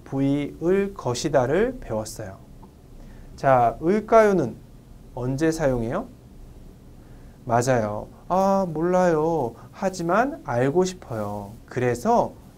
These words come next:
이거 질문해요." 그때 쓰죠. 자, "을까요? 질문해요." 보통 대답은 "을 것이다. 을 거예요." 대답해요. 맞아요? 음,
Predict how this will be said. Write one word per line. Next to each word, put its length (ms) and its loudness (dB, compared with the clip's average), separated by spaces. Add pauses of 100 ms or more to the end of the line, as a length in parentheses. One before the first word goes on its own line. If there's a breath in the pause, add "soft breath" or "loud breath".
이거 500 -2 (200)
질문해요." 800 -2 (220)
그때 360 -16
쓰죠. 680 -4 (280 loud breath)
자, 280 2
"을까요? 760 4
질문해요." 960 0
보통 680 -2 (180)
대답은 680 -2 (520 loud breath)
"을 360 4
것이다. 680 0 (240 loud breath)
을 300 2
거예요." 720 -2 (440)
대답해요. 680 -6 (180)
맞아요? 440 -4 (600)
음, 220 -8